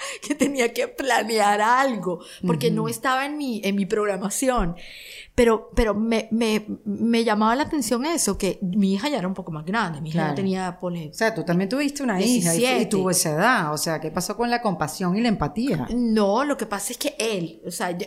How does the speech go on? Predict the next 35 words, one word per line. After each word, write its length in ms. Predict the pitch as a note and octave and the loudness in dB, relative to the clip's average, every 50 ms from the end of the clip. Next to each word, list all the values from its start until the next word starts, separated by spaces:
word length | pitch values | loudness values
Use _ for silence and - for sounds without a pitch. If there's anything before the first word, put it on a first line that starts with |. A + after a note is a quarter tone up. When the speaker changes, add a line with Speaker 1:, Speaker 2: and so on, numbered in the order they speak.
| - - | -6 -4
Speaker 1:
la 180 | G#3 A3 A3 G#3+ | -2 -2 0 2
niñita 340 | G#3+ A3 A3 A3 A#3 A3+ D4 | 2 2 2 2 0 -2 -2
estaba 260 | D4 - E4 E4 D#4 | -2 0 -2 -2 -2
siendo 380 | D#4+ D4+ C4+ B3 A#3 C#4 D#4 | 0 -2 -2 0 2 0 0
niñita. 640 | C4+ A#3+ G3 F3+ F#3+ G#3+ D4 F4 - - D3 - - - _ _ _ - | 0 0 -2 0 2 2 0 0 -2 -4 -10 -12 -12 -20 _ _ _ -8
Speaker 2:
Claro. 420 | - D#3 D3+ F3 F#3 D#3+ C3+ - - | -4 -2 0 0 0 0 -4 -6 -4
Speaker 1:
Es 80 | - B3 | -2 0
más, 180 | D4 D#4+ D4 | 2 2 2
de 80 | G#3+ G3+ | 2 0
hecho, 160 | - - C4 | 2 2 2
la 100 | C#4+ D#4+ | 2 2
niñita 580 | D4+ B3 G#3+ G#3+ A3+ A3+ A#3 G#3+ A3+ C#4+ D#4 D#4 - - - - - - - - - - | 2 4 4 4 4 2 2 2 2 0 0 0 -4 -16 -20 -20 -20 -20 -20 -20 -18 -6
le 140 | - A#3 B3 | -2 -2 0
encantaba 600 | A#3 A3+ A3 G#3 G#3+ G#3+ G#3+ G#3 G3+ G#3 A3 B3 - | 0 2 0 0 0 2 2 2 4 4 2 2 0
estar 240 | C#4 C4 - C#4+ - | -2 -2 -2 -2 -2
conmigo 240 | C#4 C4+ C4+ C#4+ C#4+ | -2 -2 -2 -2 -2
porque 200 | C#4+ C4 G3 G3+ | -2 -4 -2 -2
yo 60 | F#3+ | 0
no 60 | F#3+ | 0
la 120 | G#3 A#3 A3+ | 0 0 0
trataba 480 | C4+ - - G#3 F3+ E3+ F3 G3 G#3+ | -2 -4 -2 -2 -2 0 -2 -4 -4
como 200 | - C4 B3+ A#3 | -6 -6 -4 -2
la 120 | G#3+ G3+ G#3 | -2 -2 -4
trataba 200 | F#3+ F3 G3+ F#3+ | -2 -2 0 2
Speaker 2:
Como 60 | F#3 | 2
Speaker 1:
el 120 | F#3 F#3 F#3 | 2 4 4
Speaker 2:
niñita, 260 | F#3 G3 A3+ A#3+ - | 4 4 4 2 2
Speaker 1:
papá. 180 | - E4 F#4+ A4 F#4+ | 2 2 2 2 4
Speaker 2:
claro. 60 | B3 E3+ | 2 2
Speaker 1:
Exacto, 300 | F3 G#3+ B3 A#3 F#3 G3 | 2 2 2 2 0 0
yo 120 | F#3 F#3 | 0 0
la 120 | F3 F3 E3+ | 0 0 -2
trataba 340 | A#3+ A#3+ - G#3 E3 F3 F#3 | -6 -6 -6 -6 -6 -6 -6
bien. 380 | A3 C4+ D#4 C#4+ G#3 - - - _ _ - - - - - - - _ - | -6 -6 -4 -4 -6 -8 -10 -14 _ _ -20 -20 -20 -20 -20 -20 -18 _ 0
Y 440 | C#4 C#4 C#4+ D4+ D#4+ D#4 D#4 - | 2 4 4 4 2 0 -6 -16